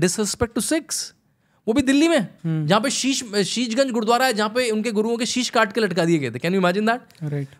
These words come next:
Speaker 1: उस रोड पे जाते-जाते एक सिख को कैसा लगता होगा कि म-, उस, उस, उस, उस व्यक्ति को सेलिब्रेट किया जा रहा है मेरे भारत में, जिसने मेरे गुरुओं को काट के वहाँ टांग दिया था।
Speaker 2: हम्म।
Speaker 1: Right? Can you even imagine a road name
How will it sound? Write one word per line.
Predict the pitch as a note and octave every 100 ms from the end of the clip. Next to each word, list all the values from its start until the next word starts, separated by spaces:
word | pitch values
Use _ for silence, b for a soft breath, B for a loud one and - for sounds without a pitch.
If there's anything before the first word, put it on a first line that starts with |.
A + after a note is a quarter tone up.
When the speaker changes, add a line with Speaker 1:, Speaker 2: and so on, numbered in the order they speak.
| -
Speaker 1:
उस | A3+ -
रोड | D#3 E3 G3+
पे | B3
जाते-जाते | E3 D#3+ A3+ G3 F3
एक | A3
सिख | G#3+
को | G#3 A3+
कैसा | F#3 G3
लगता | C#3+ -
होगा | A2 A#2+
कि | F3
म-, | C3 C3 - C#3 C#3 -
उस, | G3 -
उस, | A3 G#3+ - -
उस, | G#3 -
उस | G#3 -
व्यक्ति | C#3 C#3+ G#3+
को | A#3
सेलिब्रेट | - D3 C#3 C#3+ A3
किया | - F#3
जा | C#3+
रहा | B2
है | A#2+ A2+ -
मेरे | C3 A#2
भारत | G#2+ G#2 C#3+
में, | G#3+ D#4 B B D3+
जिसने | - G#3+
मेरे | G#3+
गुरुओं | E3 F#3+ G#3
को | G#3
काट | G#3 G#3+
के | B3 A#3+ A#3 G#3+ E3
वहाँ | F#3+
टांग | E3+ B3+ E3+
दिया | A#2
था। | A#2 _ -
Speaker 2:
हम्म। | D3+ D3 C#3 - _ _ _ _ _ _ _ - B2
Speaker 1:
Right? | F3+ - b b b -
Can | D#3+ G#3+
you | C4 F#3+
even | G#3 A#3 E3
imagine | C3 C3 C3+ G3+ A#3 -
a | F#3+ B2+
road | C3+ F3
name | F3+ F3+ F#3+ G3+